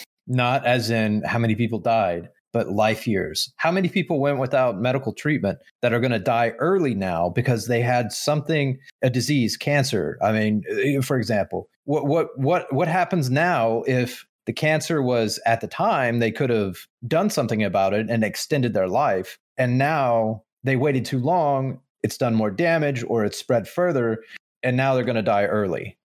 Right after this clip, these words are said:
uh, because of this, using that just as an example.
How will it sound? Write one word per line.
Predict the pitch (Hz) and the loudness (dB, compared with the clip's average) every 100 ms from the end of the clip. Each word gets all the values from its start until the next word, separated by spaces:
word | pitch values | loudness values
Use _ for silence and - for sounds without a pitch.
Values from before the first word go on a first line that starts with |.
| - | -2
uh, | 107 | 0
because | 98 104 107 92 | 2 0 -2 -2
of | 80 | -2
this, | 69 - - - - | 0 2 0 -4 -10
using | 107 127 107 110 | 0 0 2 2
that | 104 - | 2 0
just | 95 98 | -4 -2
as | 104 92 | 0 2
an | 92 | 0
example. | 82 76 - | 0 -2 -4